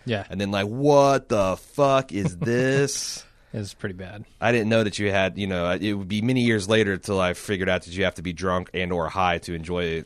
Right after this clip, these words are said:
Speaker 2: Star Trek: The Motion <laughs> Picture. Um, but what, 'cause of what I'm really curious is the opening with the Kobayashi Maru simulation.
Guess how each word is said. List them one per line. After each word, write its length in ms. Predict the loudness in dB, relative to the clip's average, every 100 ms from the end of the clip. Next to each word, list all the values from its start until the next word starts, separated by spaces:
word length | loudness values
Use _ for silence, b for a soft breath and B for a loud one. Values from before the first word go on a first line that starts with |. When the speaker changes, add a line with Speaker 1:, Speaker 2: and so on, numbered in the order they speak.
| -10
Speaker 2:
Star 260 | -8 -4 -4
Trek: 200 | -6 -8
The 80 | -8
Motion 260 | -8 -8
<laughs> 20 |
Picture. 480 | -8 -6 -6 -8 -10 b b b b
Um, 440 | 0 2 4 2 -2
but 140 | 0 4
what, 320 | 4 4 0 -8 -2
'cause 160 | 0 2
of 100 | 4
what 140 | 4
I'm 100 | 6
really 220 | 4 2
curious 420 | 2 2 4 2 2
is 420 | 0 0 -2 -6
the 240 | -4 -2 2
opening 380 | 0 2 -2
with 100 | -2
the 60 | -4
Kobayashi 600 | 0 0 4 4 2 -2
Maru 360 | -4 -2 -2 -4
simulation. 880 | -6 -6 -6 -6 -8 -10 -12 -16